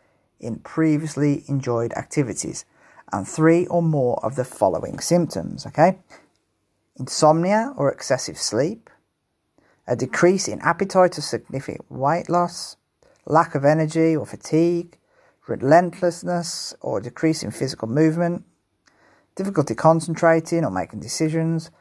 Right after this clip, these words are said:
feeling of guilt or worthlessness, thoughts of death or suicide. So it is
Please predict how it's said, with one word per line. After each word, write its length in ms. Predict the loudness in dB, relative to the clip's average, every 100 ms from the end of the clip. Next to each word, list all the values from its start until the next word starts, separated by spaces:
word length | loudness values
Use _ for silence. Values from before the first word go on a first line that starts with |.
| _
feeling 440 | -4 -2 0 -2 -4
of 180 | -4
guilt 360 | 2 4 4 -4
or 60 | -2
worthlessness, 1000 | 2 2 2 -8 -6 -4 -6 -6 -16 _ _
thoughts 300 | _ -8 -4
of 160 | -8 4
death 360 | 4 4 -2 -14
or 120 | -12
suicide. 720 | -8 0 0 2 4 4 2 -6 -20 _
So 140 | 0
it 120 | 0 4
is 340 | 6 6 4